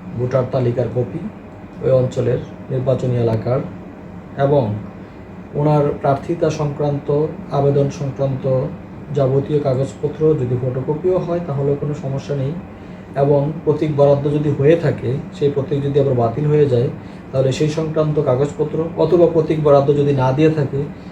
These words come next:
তাহলে সেই সংক্রান্ত কী কারণে দিল না, সেই সংক্রান্ত আদেশ বা সেই সংক্রান্ত অফিসিয়াল কোনো চিঠিপত্র থাকলে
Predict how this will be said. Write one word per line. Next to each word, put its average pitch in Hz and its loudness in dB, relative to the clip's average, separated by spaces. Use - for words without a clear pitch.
তাহলে 160 4
সেই 160 0
সংক্রান্ত 139 -2
কী 156 -2
কারণে 147 0
দিল 127 0
না, 139 -2
সেই 143 -2
সংক্রান্ত 127 -4
আদেশ 123 0
বা 127 2
সেই 143 0
সংক্রান্ত 143 -2
অফিসিয়াল 131 0
কোনো 127 -2
চিঠিপত্র 123 -6
থাকলে 143 -4